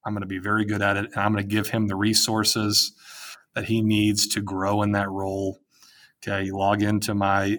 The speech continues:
A B C A account and go watch every video you can on outfield, infield, pitching, whatever it is. Um, and,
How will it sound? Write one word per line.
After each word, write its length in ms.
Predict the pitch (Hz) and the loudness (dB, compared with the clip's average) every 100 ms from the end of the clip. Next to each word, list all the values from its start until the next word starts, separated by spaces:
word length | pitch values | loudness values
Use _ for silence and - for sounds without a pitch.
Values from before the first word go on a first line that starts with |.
| - | 0
A 80 | |
B 100 | 101 | 0
C 320 | 98 - 104 98 | 2 0 0 -2
A 200 | 101 98 | -2 -4
account 420 | - 95 98 104 | -4 -2 -2 -4
and 80 | 95 | -4
go 160 | 98 | -2
watch 320 | 98 98 - | 0 0 0
every 240 | 101 98 101 | 0 0 0
video 380 | 104 104 104 101 | 2 2 4 2
you 160 | 101 | 2
can 340 | 98 107 98 95 | 0 0 0 0
on 160 | 95 - | -2 0
outfield, 580 | 98 - - 101 95 98 | -2 -2 -4 -2 -2 -2
infield, 560 | 95 92 107 98 92 | -4 -2 -4 -4 -6
pitching, 440 | - 95 - 98 95 | -6 -4 -4 -4 -4
whatever 360 | 95 98 98 | -2 0 0
it 80 | 98 | 0
is. 400 | 95 95 92 - - - - - _ _ - | -2 0 0 0 -4 -18 -16 -16 _ _ -6
Um, 460 | 98 92 90 90 - _ _ | -2 -2 -4 -8 -18 _ _
and, 480 | - 95 92 90 87 | -8 -6 -4 -6 -8